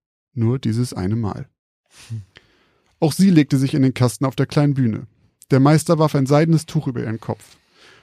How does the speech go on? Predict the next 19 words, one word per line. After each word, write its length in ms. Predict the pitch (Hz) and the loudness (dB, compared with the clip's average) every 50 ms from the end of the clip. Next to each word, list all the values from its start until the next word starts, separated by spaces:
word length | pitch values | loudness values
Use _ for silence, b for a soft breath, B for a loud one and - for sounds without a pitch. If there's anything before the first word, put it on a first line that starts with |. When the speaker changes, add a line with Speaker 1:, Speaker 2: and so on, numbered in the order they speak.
| b b | b b
Speaker 1:
Plötzlich 380 | - 160 160 - - 165 - | 2 2 2 4 0 -2 -2
schwoll 240 | - - 160 160 165 | 0 2 4 4 6
die 80 | 160 160 | 6 6
Musik 280 | 160 147 143 185 170 - | 4 4 2 0 -2 -2
des 180 | 147 - - | -10 -4 0
Leierkastens 640 | 147 151 151 139 - - 123 110 - - 123 - - | 2 2 2 2 0 -2 -4 -4 -2 -6 -6 -6 -4
an 160 | 143 123 127 | -4 -2 0
und 160 | 127 123 117 | 0 0 2
wurde 160 | 131 131 131 143 | 0 0 0 2
immer 320 | - 151 151 156 156 151 | 2 2 4 4 4 4
lauter 360 | 143 139 143 147 - - 147 | 4 2 2 0 0 -2 -4
und 160 | 139 139 123 | -4 -2 -2
lauter, 400 | 127 131 135 127 - - 104 98 107 | 0 0 0 0 -2 -4 -6 -6 -4
bis 200 | 113 127 - - | -4 -4 -2 0
sie 60 | 143 | 0
in 100 | 131 127 | 2 4
Williams 400 | 131 143 139 139 135 131 - - | 4 4 6 4 2 2 0 -2
Ohren 280 | - 135 131 131 127 - | 0 2 2 2 2 0
dröhnte. 480 | 117 120 120 135 135 - - - 156 | 2 2 4 4 4 0 -4 -14 -14